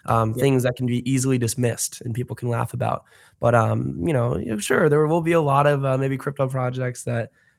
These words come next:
Speaker 1: do not become the <laughs> Amazons of tomorrow and, you know,
Speaker 2: Mm-hmm.
Speaker 1: really large, um, and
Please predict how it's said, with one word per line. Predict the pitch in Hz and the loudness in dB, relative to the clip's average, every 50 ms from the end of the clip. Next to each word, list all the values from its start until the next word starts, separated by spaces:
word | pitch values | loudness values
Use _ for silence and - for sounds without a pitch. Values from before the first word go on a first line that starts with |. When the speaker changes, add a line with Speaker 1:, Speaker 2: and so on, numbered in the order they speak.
| _ | _
Speaker 1:
do | - 131 | -2 2
not | 131 135 135 135 131 - | 4 6 6 4 4 0
become | 131 117 131 131 131 123 123 127 | -2 0 2 2 2 2 2 0
the | 120 120 - 120 | -4 -2 -2 -2
<laughs> | 101 | 0
Amazons | - - 139 - 180 151 147 143 131 | 0 0 0 -2 0 0 -2 0 0
of | 127 127 131 | 0 0 -2
tomorrow | - 135 127 123 123 127 127 127 123 123 | -2 -2 0 0 2 2 2 2 0 0
and, | 123 117 117 - - - - - - | -2 -2 -4 -6 -14 -20 -16 -8 -2
you | 127 | 0
know, | 123 120 117 | 0 2 2
Speaker 2:
Mm-hmm. | 113 123 | 0 -2
Speaker 1:
really | 127 123 120 | -2 -2 -2
large, | 120 120 120 120 120 117 117 | -2 0 0 0 0 -2 -2
um, | 120 117 120 117 117 117 117 | -4 -4 -4 -4 -6 -6 -6
and | 120 117 117 | -6 -6 -8